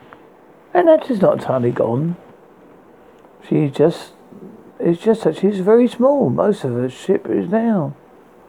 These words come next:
uh, is in the ship now, or rather, most of the ship no longer in,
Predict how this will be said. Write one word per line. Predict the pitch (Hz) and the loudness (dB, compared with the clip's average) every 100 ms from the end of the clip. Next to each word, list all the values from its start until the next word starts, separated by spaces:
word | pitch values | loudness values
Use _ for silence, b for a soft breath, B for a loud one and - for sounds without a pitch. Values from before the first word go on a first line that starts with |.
| B B - - | B B -20 -2
uh, | - 95 | 2 2
is | - 180 | 2 0
in | 262 | 0
the | 208 | -2
ship | - 226 | -2 -4
now, | 139 120 131 | -2 -2 0
or | 139 | 0
rather, | 185 202 139 123 | 2 2 2 0
most | 180 165 | 0 -2
of | 151 | -4
the | 185 | -4
ship | 202 | -2
no | 247 208 | 0 2
longer | 269 269 - | 0 -2 -4
in, | 131 131 - 254 | -4 -4 -6 -12